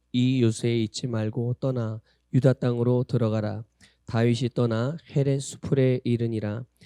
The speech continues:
사울이 다윗과 그와 함께 있는 사람들이 나타났다함을 들으니라. 그때 사울이 기브아 높은 곳에서 손에 단창을 들고 에셀나무 아래에 앉았고, 모든 신하들은 그의 곁에 섰더니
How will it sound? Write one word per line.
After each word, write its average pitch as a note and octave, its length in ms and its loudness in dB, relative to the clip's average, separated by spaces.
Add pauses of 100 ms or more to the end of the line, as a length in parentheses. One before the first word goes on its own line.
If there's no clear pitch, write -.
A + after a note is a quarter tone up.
(240)
사울이 C3 640 2
다윗과 A2 720 -2
그와 B2 300 0
함께 C#3 300 -4
있는 B2+ 220 -2
사람들이 A#2+ 720 -2
나타났다함을 A#2+ 920 -2
들으니라. A#2 640 -4 (420)
그때 B2 560 0
사울이 A#2+ 580 2
기브아 A#2 500 0
높은 B2 380 -2
곳에서 A2 580 -2 (300)
손에 B2+ 480 0
단창을 A#2+ 520 -2
들고 G#2+ 480 -2 (340)
에셀나무 B2 680 2
아래에 A2+ 320 0
앉았고, A2+ 680 -2 (180)
모든 A#2+ 400 2
신하들은 B2+ 640 -2
그의 A#2 320 0
곁에 A#2 320 -2
섰더니 A2+ 600 -6